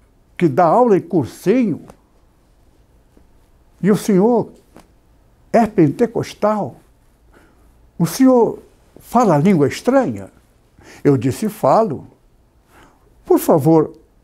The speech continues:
dá pra falar um pouco, pra eu ouvir, pra ver como é que é?"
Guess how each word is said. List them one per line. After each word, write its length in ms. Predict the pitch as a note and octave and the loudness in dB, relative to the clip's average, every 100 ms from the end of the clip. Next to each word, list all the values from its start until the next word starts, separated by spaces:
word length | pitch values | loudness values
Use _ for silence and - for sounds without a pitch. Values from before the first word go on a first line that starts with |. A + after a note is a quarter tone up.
| _ - | _ -6
dá 220 | C3+ E4 | -2 0
pra 180 | C#4+ A3+ | 0 -2
falar 440 | - E3 E3+ D#3 | 0 2 2 2
um 100 | C3 | -2
pouco, 440 | - G#3 C#3+ - - _ _ - _ _ | -2 0 0 -6 -20 _ _ -20 _ _
pra 200 | D#3 D3 | -2 2
eu 180 | E3 C#3 | 2 0
ouvir, 400 | A2+ A2 G#3+ D#3+ - | -4 -2 0 0 -4
pra 140 | D3+ | -6
ver 160 | C#3+ F#3 | 0 -2
como 220 | F3 D3+ | 0 -4
é 60 | D#3+ | -4
que 240 | D#3 D#3 | -2 0
é?" 200 | G#3+ G3 | 0 -4